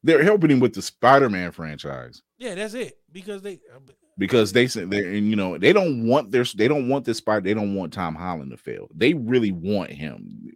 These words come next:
Speaker 2: Yeah.
Speaker 1: They want him.
Speaker 2: Well, that's what I'm saying. Like, they, they're, they're, when they casted, when Marvel casted Tom Holland, I'll say that 'cause Sony didn't have nothing to do with that.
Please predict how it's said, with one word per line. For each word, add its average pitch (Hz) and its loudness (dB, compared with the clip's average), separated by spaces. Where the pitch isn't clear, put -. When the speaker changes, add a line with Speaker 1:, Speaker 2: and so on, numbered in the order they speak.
Speaker 2:
Yeah. 349 -14
Speaker 1:
They 107 2
want 101 -4
him. - -10
Speaker 2:
Well, 202 -14
that's 247 -14
what 226 -18
I'm 196 -20
saying. 220 -20
Like, 143 -20
they, 165 -20
they're, 156 -20
they're, 147 -20
when 156 -20
they 156 -20
casted, 196 -18
when 143 -20
Marvel 151 -12
casted 123 -20
Tom 123 -20
Holland, 120 -20
I'll 127 -20
say 120 -20
that 127 -20
'cause 104 -20
Sony 117 -20
didn't 117 -20
have 113 -20
nothing 110 -20
to 104 -20
do 117 -20
with 101 -20
that. - -20